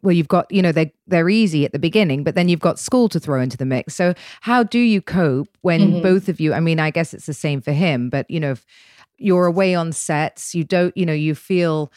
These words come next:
Speaker 1: maybe a little, you, you haven't seen each other for months, learning to be able to have enough self-confidence in yourself, because I feel like confidence is the key to a relationship,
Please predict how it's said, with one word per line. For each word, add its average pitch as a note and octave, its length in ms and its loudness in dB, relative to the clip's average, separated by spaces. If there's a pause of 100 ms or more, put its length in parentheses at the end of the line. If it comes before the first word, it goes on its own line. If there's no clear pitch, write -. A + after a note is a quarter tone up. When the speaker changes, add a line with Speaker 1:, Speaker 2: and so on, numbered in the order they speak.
(260)
Speaker 1:
maybe F3 340 2
a E3 40 2
little, E3 340 0
you, F#3 280 -2
you F3 60 -2
haven't F3+ 200 -2
seen F3+ 200 -2
each E3 160 -6
other D3+ 220 0
for - 120 -6
months, E3 560 -2 (300)
learning G3+ 460 2
to - 120 -4
be F#3 180 2
able E3 500 0
to D#3 560 0 (220)
have F#3+ 180 0
enough G3 280 0
self-confidence F#3 920 -2
in E3 100 -2
yourself, D#3 400 -2
because E3+ 220 -4
I F3+ 160 0
feel F3+ 260 0
like D3 200 -2
confidence F3+ 540 -2
is D3 100 -4
the D#3 80 -4
key C#3 200 -4
to C#3+ 140 -4
a C3+ 60 0
relationship, A#2+ 680 -4